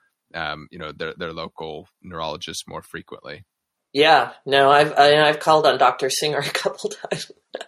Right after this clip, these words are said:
Speaker 2: <laughs> We've done some media tours together and stuff, and he's just always got such great insight. It's like,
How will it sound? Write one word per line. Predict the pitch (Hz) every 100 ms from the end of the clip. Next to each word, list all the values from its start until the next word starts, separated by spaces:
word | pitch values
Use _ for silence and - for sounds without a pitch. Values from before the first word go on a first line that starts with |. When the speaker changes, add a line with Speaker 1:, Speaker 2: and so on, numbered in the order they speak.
| -
Speaker 2:
<laughs> | 349 - - 359 381 392 -
We've | 247 226
done | 233 226
some | 214 196
media | 202 196 190
tours | - 185 185 190
together | 202 180 185 185
and | 175 -
stuff, | - 180 196
and | 175
he's | 196 196 190
just | 185 165
always | 175 160
got | 165 -
such | 180 - -
great | 170 156
insight. | 165 165 - 160 156
It's | 160
like, | 165 160